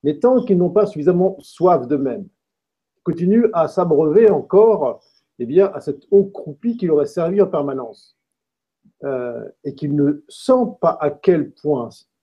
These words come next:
ils s'empoisonnent en, dans leur expérience, la directe, pas en tant qu'être, mais en tant que personne, euh, à perdurer dans cet état-là, euh, il faut accepter ça aussi.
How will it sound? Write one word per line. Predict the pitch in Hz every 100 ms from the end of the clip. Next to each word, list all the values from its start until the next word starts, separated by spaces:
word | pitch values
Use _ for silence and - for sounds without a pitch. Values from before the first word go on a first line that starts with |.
| _ 160
ils | 131
s'empoisonnent | - 175 - 151 151 - 175 202 170 127 104 _ _ _
en, | 127 123
dans | 127 135
leur | 147 147
expérience, | - - 160 120 160 151 -
la | 123
directe, | 113 143 143 -
pas | 156
en | 139
tant | 143 135
qu'être, | - - 156 147 120
mais |
en | 120
tant | 117 104
que | -
personne, | 170 - 175 160 120 101 - _ _ _ _ -
euh, | 120 113 110 104 98 _ _ _
à | 131
perdurer | - 131 131 143 151
dans | 123
cet | 135 - 139
état-là, | 127 120 170 226 - _ _ _ _ -
euh, | 60 57 55 50 - _ _ _ _ _ _ _ _ _ _ _ _ _ _ _ _ _ _ _ -
il |
faut | -
accepter | 175 151 170
ça | 175
aussi. | - 220 196